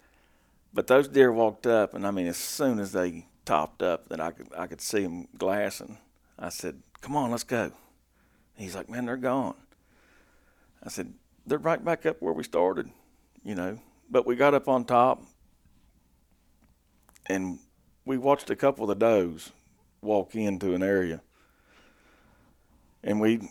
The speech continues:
we decided to back off at that point. And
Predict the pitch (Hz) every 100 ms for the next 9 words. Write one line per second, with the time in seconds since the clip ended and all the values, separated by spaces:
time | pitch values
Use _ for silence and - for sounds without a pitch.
0 | - 110 113 110 110 110 104 85 82 87
1 | - _ _ _ _ _ 95 107 110 110
2 | 107 - 110 - - 98 82 - - -
3 | _ _ _ - 80 67